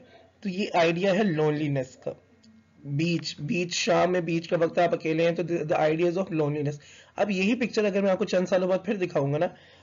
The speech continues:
तो आपके जहन में एकदम click करेगा कि सर ने में loneliness, आप शायद भूल जाएंगे सारी बातें, लेकिन वो जो idea है ना आपके जहन में,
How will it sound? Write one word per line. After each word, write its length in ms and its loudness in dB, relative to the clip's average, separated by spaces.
तो 60 -8
आपके 300 2
जहन 140 4
में 80 4
एकदम 320 0
click 340 -2
करेगा 320 4
कि 120 -2
सर 160 2
ने 140 2
में 120 0
loneliness, 580 2
आप 300 0
शायद 220 0
भूल 220 2
जाएंगे 240 2
सारी 220 0
बातें, 240 0
लेकिन 220 -2
वो 80 0
जो 180 0
idea 460 2
है 100 4
ना 100 2
आपके 220 -2
जहन 260 0
में, 180 -6